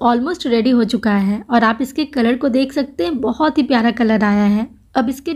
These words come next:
टेस्ट को और भी ज़्यादा बढ़ाने के लिए इसमें हम आधी छोटी चम्मच ये काला नमक ऐड करेंगे। साथ ही इसमें हम आधा ये नींबू का रस भी डालेंगे,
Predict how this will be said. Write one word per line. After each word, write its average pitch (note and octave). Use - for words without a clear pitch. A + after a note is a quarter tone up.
टेस्ट C4+
को D#4+
और B3
भी C4+
ज़्यादा A#3
बढ़ाने C4
के C4+
लिए D4+
इसमें C4+
हम D#4+
आधी A3+
छोटी C#4
चम्मच C4
ये E4+
काला A#3+
नमक A3
ऐड G#3
करेंगे। G3+
साथ A3
ही D#4+
इसमें D4+
हम D#4+
आधा A#3
ये D4+
नींबू B3+
का D4
रस A3
भी A#3
डालेंगे, G#3